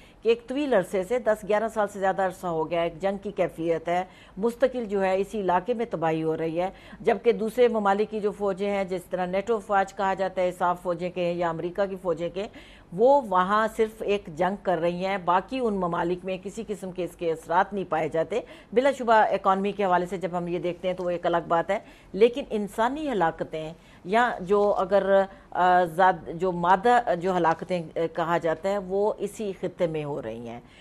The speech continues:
अगर ये मुल्क आपस में बदएतमादी की फ़िज़ा रखेंगे तो इन conferences के ज़्यादा बेहतर नताइज नहीं होंगे।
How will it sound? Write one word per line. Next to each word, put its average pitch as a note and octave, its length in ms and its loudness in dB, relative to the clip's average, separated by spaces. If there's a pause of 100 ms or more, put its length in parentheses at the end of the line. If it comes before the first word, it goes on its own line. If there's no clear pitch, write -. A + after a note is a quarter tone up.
(200)
अगर A#3+ 300 4
ये C4 240 0
मुल्क G#3+ 380 0
आपस F#3 380 -2
में F#3+ 220 -4
बदएतमादी E3+ 600 -2
की F#3+ 120 -12
फ़िज़ा D#3+ 360 -2
रखेंगे F3 640 -4 (360)
तो A3 160 0
इन A#3+ 160 0
conferences G3 600 -4
के G3 120 -4
ज़्यादा E3+ 260 0
बेहतर E3+ 300 -2
नताइज D3+ 460 -4
नहीं F3 180 -6
होंगे। F3+ 340 -4